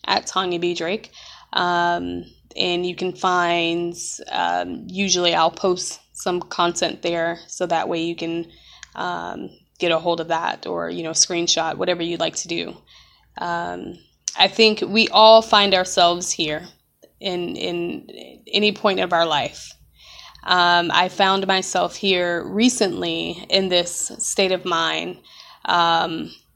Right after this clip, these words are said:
in my divorce. Um, my divorce was just finalized, uh, last week.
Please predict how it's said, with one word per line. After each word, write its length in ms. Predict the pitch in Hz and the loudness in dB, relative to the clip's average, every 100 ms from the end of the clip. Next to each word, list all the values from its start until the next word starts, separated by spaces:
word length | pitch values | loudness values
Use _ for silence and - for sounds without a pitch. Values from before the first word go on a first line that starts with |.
| _ _ _ _ _ _ _ _ - | _ _ _ _ _ _ _ _ -10
in 100 | - | -4
my 120 | 190 | -2
divorce. 680 | 190 190 226 170 196 - - - - - | 0 4 2 2 -6 -14 -14 -16 -16 -8
Um, 540 | 185 180 180 180 180 | -4 -2 -2 -4 -6
my 200 | 175 170 | 0 0
divorce 380 | 175 180 180 180 | 0 0 0 0
was 180 | 190 180 | -2 0
just 220 | 190 185 | 0 0
finalized, 920 | 202 196 196 185 175 175 175 175 - - - - - - | 2 2 4 6 6 4 2 -2 -6 -10 -14 -20 -20 -8
uh, 200 | - 175 170 | 0 2 4
last 400 | 180 175 - 185 | 4 4 -2 -6
week. 340 | 165 - - | -8 -8 -16